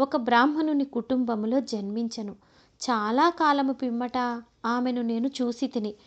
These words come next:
కావున ఆమె పల్లెము నుండి ఇంకనూ కొన్ని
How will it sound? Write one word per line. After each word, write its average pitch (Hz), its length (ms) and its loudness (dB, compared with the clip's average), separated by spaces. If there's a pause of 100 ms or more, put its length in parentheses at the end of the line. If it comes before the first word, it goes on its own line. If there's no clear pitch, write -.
(300)
కావున 330 640 6 (240)
ఆమె 269 220 4
పల్లెము 254 460 0
నుండి 277 360 -2 (120)
ఇంకనూ 311 500 6
కొన్ని 254 480 0